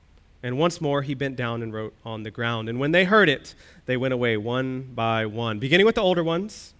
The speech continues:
And Jesus was left alone with the woman standing before him. Jesus stood up and said to her, 'Woman, where are they? Who,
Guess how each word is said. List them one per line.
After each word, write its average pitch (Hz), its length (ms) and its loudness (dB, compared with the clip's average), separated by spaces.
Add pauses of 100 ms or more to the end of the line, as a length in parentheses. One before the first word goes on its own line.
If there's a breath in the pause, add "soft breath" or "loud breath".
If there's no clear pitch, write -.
(560 soft breath)
And 120 140 -8
Jesus 156 340 -2
was 147 160 -6
left 151 200 -6
alone 113 320 -4
with 113 100 -8
the 127 80 -8
woman 107 400 -6
standing 101 480 -8
before 104 340 -12
him. 101 280 -16 (1300 loud breath)
Jesus 131 260 -8
stood 143 260 -2
up 139 200 -2
and 123 120 -8
said 127 200 -6
to 123 100 -6
her, 120 180 -4
'Woman, 185 280 -4
where 208 160 -4
are 113 140 -2
they? 127 200 -8 (200)
Who, 131 260 -12